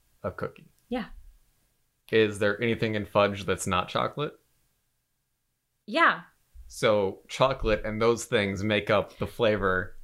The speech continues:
Speaker 2: No, because you can have fudge that's not chocolate.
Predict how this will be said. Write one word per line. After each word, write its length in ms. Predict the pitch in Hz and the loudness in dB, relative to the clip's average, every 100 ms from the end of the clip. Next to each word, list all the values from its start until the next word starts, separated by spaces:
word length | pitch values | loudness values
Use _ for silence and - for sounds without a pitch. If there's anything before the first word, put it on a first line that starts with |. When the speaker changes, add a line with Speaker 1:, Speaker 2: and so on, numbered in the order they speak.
| - | -8
Speaker 2:
No, 380 | 247 339 339 269 | -2 0 2 0
because 840 | 262 254 - 269 269 262 240 240 | -4 -8 -8 2 2 4 0 -2
you 200 | 226 208 | -6 -6
can 160 | 247 269 | -2 -4
have 400 | 226 254 254 - | 0 2 2 -2
fudge 320 | - 233 202 | -2 -2 -2
that's 280 | 196 190 - | -4 -6 -6
not 500 | 180 185 240 262 - | -4 0 2 2 0
chocolate. 720 | - - 247 247 - - - | -14 -4 -4 -4 -12 -16 -16